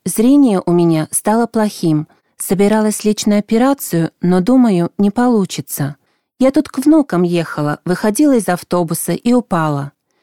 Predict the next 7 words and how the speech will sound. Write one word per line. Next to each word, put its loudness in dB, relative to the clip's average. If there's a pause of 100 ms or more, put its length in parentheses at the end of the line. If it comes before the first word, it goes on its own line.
(160)
К -12
счастью, 0 (120)
водитель 0
помог 0
дойти -2
до 0
лавочки, -4